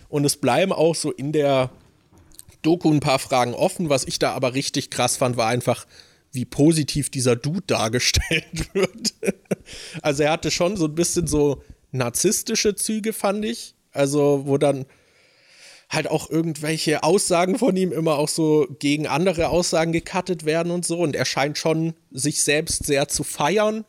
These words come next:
und von sich selbst sehr zu über-, also sehr überzeugt zu sein. Äh, und hat halt auch so null Reue, aber das macht die Doku halt auch wieder sehr unterhaltsam, weil er dann halt mit seinen Taten so ein bisschen konfrontiert wird und dann hast du halt so,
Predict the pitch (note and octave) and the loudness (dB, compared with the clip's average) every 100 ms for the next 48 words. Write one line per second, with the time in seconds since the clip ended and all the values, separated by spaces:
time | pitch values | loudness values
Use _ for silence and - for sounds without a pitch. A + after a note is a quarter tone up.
0 | - D3+ D3 D3+ C#3 C3 - C3 C#3 - | -4 -2 -2 0 0 0 0 0 0 -2
1 | - C3+ B2+ - A#2+ A#2+ A2+ - - C3 | -2 -2 -2 -6 -6 -4 -6 -8 -10 -6
2 | B2 A#2+ C3+ D#3 F3 E3 D#3+ - E3 E3+ | -4 -2 0 0 -2 -2 -4 -2 -2 -2
3 | - F#3+ F#3+ F#3 A3 - _ _ - - | -6 -4 -2 -2 -4 -8 _ _ -20 -20
4 | _ _ C#3 D3 - C#3+ - D3 - C#3+ | _ _ -2 0 0 -2 0 -2 0 -2
5 | C#3+ C#3 C3 B2+ D3 G#3 A3 C3+ D3 A3 | 0 -2 0 0 4 4 4 2 2 0
6 | C#4+ _ - D3 D3+ - E3+ - D3+ D3+ | -4 _ -4 -2 0 0 -2 -2 -4 0
7 | F3 D#3 D3 C#3 C3+ D3+ D3+ C#3+ B2+ C3+ | 0 0 0 0 -4 -4 0 2 4 2
8 | C3 B2 A#2 D3+ E3 - A2 A2 A2 A#2 | 2 -2 -2 -2 -2 -4 -4 -2 -2 -4
9 | - - B2 A#2+ A#2+ A#2 A#2+ A#2 A#2+ A#2 | -8 -6 -2 -2 -2 -4 -4 -2 -2 -2
10 | - B2+ D3 B2 B2 A#2+ - A#2 B2 A#2 | -2 -2 -2 -6 -6 -6 -8 -4 -4 -2
11 | A#2 A2+ - F#3+ E3+ E3 D#3 A#2+ A#2 A#2+ | -4 -4 0 0 2 0 0 0 -2 -2
12 | - A#2+ A#2+ A#2 B2+ B2 | -2 -2 -2 -2 -4 -4